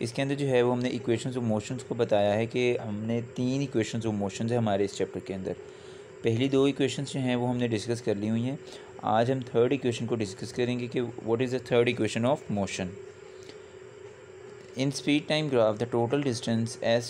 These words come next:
traveled by the body is given by the total area O A B D under the graph। यानी कि speed time graph के अंदर जो ये वाला जो हमारा graph है, इसके अंदर हमने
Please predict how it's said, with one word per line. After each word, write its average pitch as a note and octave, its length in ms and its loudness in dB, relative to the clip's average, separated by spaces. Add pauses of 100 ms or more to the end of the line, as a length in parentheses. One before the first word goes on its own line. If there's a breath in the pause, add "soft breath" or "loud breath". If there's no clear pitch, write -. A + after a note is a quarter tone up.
traveled A#2+ 280 4
by B2+ 140 4
the A2+ 160 2
body G2+ 240 2 (160)
is G#2+ 100 -2 (120)
given A#2+ 260 2
by A#2 100 6
the A2 100 2 (120)
total C3+ 320 0 (220)
area A2 380 2 (480 loud breath)
O C3 300 6
A A2+ 160 4
B A2+ 240 0
D A#2+ 140 0 (160)
under A2+ 180 4
the A2 160 4
graph। G2 400 2 (580 loud breath)
यानी B2 200 2
कि D3+ 340 2 (280)
speed C#3 400 0
time D3+ 220 2
graph A#2 300 4
के B2+ 60 -2
अंदर A2+ 340 4 (360)
जो B2+ 60 -2
ये A#2 260 2
वाला C#3 200 4
जो C3+ 120 0
हमारा B2 240 2
graph G#2 460 2
है, G2+ 280 0
इसके A#2 220 -6
अंदर A#2+ 140 2
हमने A#2+ 360 -2